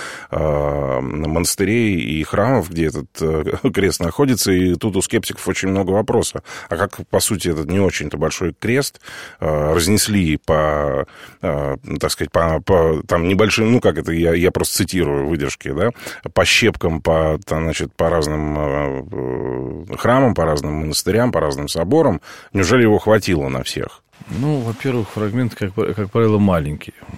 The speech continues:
Speaker 2: В своё время, ещё в эпоху реформации, Лютер ин-, иронизировал, что если собрать все частицы креста Господня, которые известны, там можно корабль построить, то есть не, не одна балка, так сказать, а там вот сколько там на корабль идёт, там
Speaker 1: Мгм.
Speaker 2: нашпангоуты и так далее.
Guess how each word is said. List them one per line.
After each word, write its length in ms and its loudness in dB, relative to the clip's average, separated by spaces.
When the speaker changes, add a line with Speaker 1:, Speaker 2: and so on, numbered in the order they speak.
Speaker 2:
В 60 -6
своё 320 2
время, 360 4
ещё 200 -2
в 100 0
эпоху 280 -6
реформации, 640 -2
Лютер 340 -2
ин-, 140 -2
иронизировал, 720 -2
что 180 -8
если 280 -4
собрать 420 -2
все 160 -4
частицы 480 -8
креста 320 -6
Господня, 580 -2
которые 380 -2
известны, 320 -2
там 100 -4
можно 240 -2
корабль 420 -2
построить, 540 -4
то 80 -10
есть 100 -8
не, 220 0
не 140 -2
одна 260 0
балка, 340 -4
так 100 -12
сказать, 240 -14
а 40 -8
там 200 -10
вот 180 -14
сколько 280 -10
там 140 -8
на 100 -4
корабль 400 -2
идёт, 240 2
там 80 0
Speaker 1:
Мгм. 60 -2
Speaker 2:
нашпангоуты 600 -2
и 20 -6
так 200 -4
далее. 220 -8